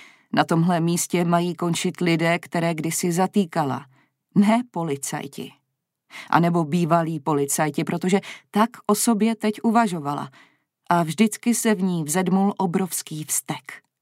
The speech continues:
Bývala nesmírně hrdá na to, že pracuje jako detektiv. A o to víc ji deptala její stávající situace. Coby nedávno propuštěná vražedkyně se musela smířit s tím,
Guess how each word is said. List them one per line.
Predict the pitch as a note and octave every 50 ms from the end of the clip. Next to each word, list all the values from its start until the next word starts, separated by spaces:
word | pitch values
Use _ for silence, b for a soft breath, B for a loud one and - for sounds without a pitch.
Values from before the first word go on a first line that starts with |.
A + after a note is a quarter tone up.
| _ _ _ _ _ _ _ _ b b b b b
Bývala | - F3+ F3+ F3+ G3 G3+ G#3+ G#3
nesmírně | G#3 G#3 G3 G#3 G#3+ - - A3 A3 A3 G#3+ G#3+ A3 G#3+
hrdá | G#3 G3 G3+ G#3+ C4 B3+ C4 A#3+ G3+ F3+
na | F#3+ F3+ E3+
to, | E3+ - F3+
že | F3 E3 E3+ E3
pracuje | - F#3 F3 E3+ - - - F3+ F3 D#3+ D#3+ D#3+ D3
jako | D3+ D3+ D3+ - D#3+ D3
detektiv. | C#3+ D3+ D3 - D#3 D3+ - - - D3 - - - B B B B B B B B B B
A | - G3 G3+ G3+ - -
o | A3+ A3
to | - - A3+ G#3+
víc | F#3 G#3 A#3 B3 C#4 - - -
ji | G#3 G3+ G#3 G#3+
deptala | G3 G3 F#3 - - - F#3+ F#3 F#3 F3+
její | F3+ F#3 F3 F3+ F3 F3 F3+ b b b
stávající | - - - - E3+ E3 F3 E3+ F3+ F3 F3 F#3 E3+ - - F#3 E3+
situace. | E3+ - F#3+ E3 - E3+ D#3+ C#3 - - - - - - _ _ _ _ _ _ _ _ _ _ _ _ _ _ _ B B B B B B B B
Coby | - A3 G#3+ G3 B3 A#3
nedávno | A3+ A3 A3+ G#3 A#3+ B3 B3+ C4 B3+ A#3+ G#3+
propuštěná | G#3+ G#3+ G#3+ G#3 B3 A#3+ - - - B3 A3+ G3+ G3
vražedkyně | F#3 F#3 F#3+ G#3 G3+ A#3+ B3 - - - G3+ F3+ F3 F3 F3
se | E3+ - - - E3+
musela | F3 F3 F3+ - - A#3+ A#3+ A#3
smířit | A3+ - G#3 G#3 A3+ A3+ B3 A#3 -
s | - -
tím, | - F#3 E3 C#3+ D3+ D#3+ F3+